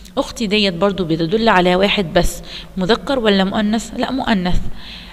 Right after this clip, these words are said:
الاسد اقوى من الكلب. تعالوا برضو نطلع هنا عندي الاسماء المفردة. الاسد ده بيدل على واحد، والكلب بيدل على ايه؟ على واحد برضو بس. طيب ماشي، حيوان ولا نبات ولا جماد؟ لا، حيوان.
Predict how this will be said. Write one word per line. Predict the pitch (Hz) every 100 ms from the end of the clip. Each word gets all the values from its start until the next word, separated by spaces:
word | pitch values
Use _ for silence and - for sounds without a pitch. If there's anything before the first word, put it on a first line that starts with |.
| -
الاسد | 214 214 285 302 285 311 - -
اقوى | 269 240 214
من | 208 240
الكلب. | 247 - 214 175 160 -
تعالوا | 208 233
برضو | 220 226 208
نطلع | 202 220 226
هنا | 202 233
عندي | 220 220 208
الاسماء | 180 - - 208 233 254
المفردة. | 240 233 190 165 165 - - - -
الاسد | 269 - 269 196 165
ده |
بيدل | 180 185 196 226
على | 226 269 277
واحد، | 262 233 170 165 - - - -
والكلب | 220 240 - 269 190
بيدل | 180 175 208 233
على | 208 196
ايه؟ | 190 220 - - -
على | 208 202
واحد | 214 226 226 165
برضو | 214 208
بس. | 196 175 - - -
طيب | - 202 196
ماشي، | 208 208 - - - - - - - - - -
حيوان | 233 208 214 277
ولا | 262 226
نبات | 214 226 240
ولا | 233 208
جماد؟ | 196 220 220 -
لا، | -
حيوان. | - 247 233 214 180